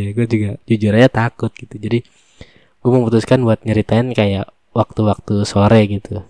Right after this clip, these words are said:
Dan oke, mungkin sampai di sini dulu ya, eh, podcast gue. Dan oh ya, ja-, jangan lupa juga buat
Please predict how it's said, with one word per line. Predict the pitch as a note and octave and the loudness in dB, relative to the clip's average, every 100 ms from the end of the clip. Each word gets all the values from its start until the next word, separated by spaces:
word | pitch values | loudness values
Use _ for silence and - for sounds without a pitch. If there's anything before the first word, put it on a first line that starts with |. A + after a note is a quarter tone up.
| _ _ - | _ _ -10
Dan | G#2 G2+ | -10 -8
oke, | G#2 - D3+ D#3+ - A#2+ | -6 -2 0 -2 -8 -10
mungkin | A2+ B2 B2+ A#2+ - - | -2 -4 -4 -12 -14 -16
sampai | - G#2+ A2+ G#2 | -10 -6 -4 -4
di | G#2+ | -4
sini | - | -6
dulu | A2 A2+ | -4 2
ya, | B2+ B2+ C3 - - - | 4 2 0 -12 -20 -12
eh, | G2+ G2 | -10 -6
podcast | G2+ - G2 - | -6 -2 -4 2
gue. | A2 D3 - - _ - - - _ _ _ _ | 4 4 2 -14 _ -20 -20 -20 _ _ _ _
Dan | - B2 A#2+ A#2 | -4 -2 0 -2
oh | A2+ C#3 | 2 4
ya, | B2 A2+ | 6 4
ja-, | A#2+ A2+ A2 _ _ | 4 2 0 _ _
jangan | B2+ A#2 A#2+ | 0 2 4
lupa | A#2 | 2
juga | A#2+ A2+ A#2+ | 2 4 4
buat | C3+ A#2+ | 6 6